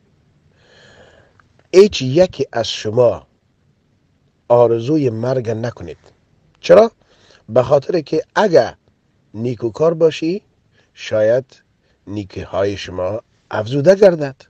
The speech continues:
و اگر بدکاره باشی، شاید توبه بکنی. کسی که مرتکب گناهان زیاد می‌شه، به خاطر که او گناهش خیلی زیاد است،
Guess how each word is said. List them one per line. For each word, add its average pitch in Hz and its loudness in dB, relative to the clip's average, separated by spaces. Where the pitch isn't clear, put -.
و 117 0
اگر 113 0
بدکاره 101 -4
باشی، 214 2
شاید 90 -8
توبه 185 6
بکنی. 123 -2
کسی 233 0
که 185 2
مرتکب 113 -8
گناهان 101 -8
زیاد 92 -8
می‌شه، 113 -4
به 95 -6
خاطر 98 -6
که - -4
او 131 -2
گناهش 113 2
خیلی 92 -8
زیاد 95 -4
است، 185 4